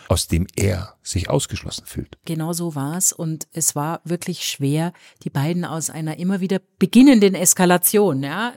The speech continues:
Speaker 2: ähm, rauszuhalten oder fernzuhalten, weil es ist in dem Fall wirklich bei einer Online-Sitzung ein echter Nachteil, dass du nicht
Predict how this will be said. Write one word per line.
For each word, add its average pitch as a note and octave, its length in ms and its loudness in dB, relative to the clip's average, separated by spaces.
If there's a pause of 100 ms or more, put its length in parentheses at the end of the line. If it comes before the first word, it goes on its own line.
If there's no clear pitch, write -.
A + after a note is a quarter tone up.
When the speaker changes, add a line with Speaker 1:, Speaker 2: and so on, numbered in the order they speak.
(160)
Speaker 2:
ähm, D#3+ 220 -4
rauszuhalten E3+ 760 0
oder D3+ 140 -6
fernzuhalten, E3 760 -4
weil D3 100 -10
es D#3 120 -10
ist F3+ 160 -6
in D#3 100 -4
dem D#3+ 220 -6
Fall E3 240 -4
wirklich F3 340 -4
bei D#3 80 -8
einer D3+ 160 -6
Online-Sitzung D3 720 -6 (380)
ein D3+ 80 -8
echter D#3 360 -4
Nachteil, C#3 500 0
dass C#3 160 -4
du D3+ 100 -6
nicht E3+ 360 -2